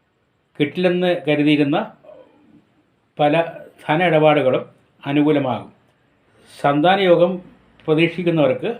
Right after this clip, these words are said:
അനുകൂല സമയമാണ്. ബുദ്ധിസാമർഥ്യം കൊണ്ട് നേട്ടങ്ങൾ പലതും കൈവരിക്കാൻ കഴിയും.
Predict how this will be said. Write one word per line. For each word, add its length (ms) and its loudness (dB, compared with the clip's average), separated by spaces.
അനുകൂല 360 0
സമയമാണ്. 520 -4
ബുദ്ധിസാമർഥ്യം 720 0
കൊണ്ട് 380 -2
നേട്ടങ്ങൾ 640 0
പലതും 500 -2
കൈവരിക്കാൻ 540 -2
കഴിയും. 300 -6